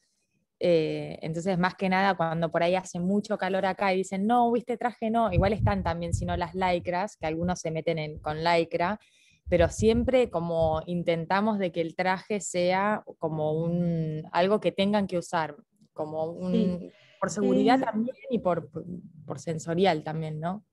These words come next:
Speaker 2: Sí. Eh, ¿tu formación es terapeuta ocupacional?
Speaker 1: Sí.
Speaker 2: Sí, si no me engaño, tiene unos estudios que, que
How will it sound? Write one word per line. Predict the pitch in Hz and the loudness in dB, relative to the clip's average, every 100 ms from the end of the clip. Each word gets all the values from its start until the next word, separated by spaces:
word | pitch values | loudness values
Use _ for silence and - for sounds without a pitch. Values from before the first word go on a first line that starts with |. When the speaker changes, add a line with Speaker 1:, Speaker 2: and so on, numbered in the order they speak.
| _ _ _ | _ _ _
Speaker 2:
Sí. | - 262 240 233 - _ _ _ | -4 -2 -2 -6 -14 _ _ _
Eh, | 254 254 254 262 | -2 -2 -2 -2
¿tu | 302 | 0
formación | 320 311 302 294 349 392 415 | 4 4 2 2 4 4 4
es | 254 226 208 208 202 - _ - | 4 2 2 -2 -2 -8 _ -4
terapeuta | 220 208 247 254 | -2 2 2 2
ocupacional? | 269 226 220 214 208 202 226 359 403 - _ _ _ _ _ | 0 -2 -4 -4 -2 0 2 4 4 2 _ _ _ _ _
Speaker 1:
Sí. | - 214 165 - - _ _ _ _ | 4 4 4 -6 -20 _ _ _ _
Speaker 2:
Sí, | 285 262 - - - | 0 0 0 -18 -4
si | 359 | 2
no | 392 | 6
me | 320 | 6
engaño, | 285 269 311 381 403 - | 6 6 8 6 4 0
tiene | 277 294 | 0 2
unos | 330 294 262 254 | 2 0 0 -2
estudios | 247 - 233 233 254 320 359 330 - _ _ _ | -6 -4 0 2 2 0 -2 -4 -18 _ _ _
que, | - 220 214 214 214 208 - | -2 0 2 4 2 0 -2
que | 214 208 | 0 0